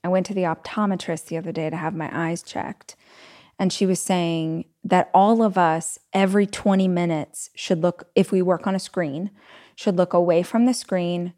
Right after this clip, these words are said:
to something that's really far in the distance. And so I think this would be a perfect practice for giving your eyes a break from a screen, looking far into the distance,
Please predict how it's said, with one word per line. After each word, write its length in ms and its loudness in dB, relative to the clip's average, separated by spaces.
to 100 -6
something 460 0
that's 240 -4
really 280 4
far 300 2
in 140 0
the 80 -2
distance. 800 -4
And 120 0
so 120 4
I 200 6
think 240 2
this 160 -2
would 120 0
be 100 2
a 60 2
perfect 500 -2
practice 760 2
for 480 4
giving 320 2
your 160 2
eyes 260 0
a 60 0
break 320 0
from 200 -4
a 40 -4
screen, 560 -2
looking 320 0
far 300 4
into 180 -2
the 100 -4
distance, 760 -4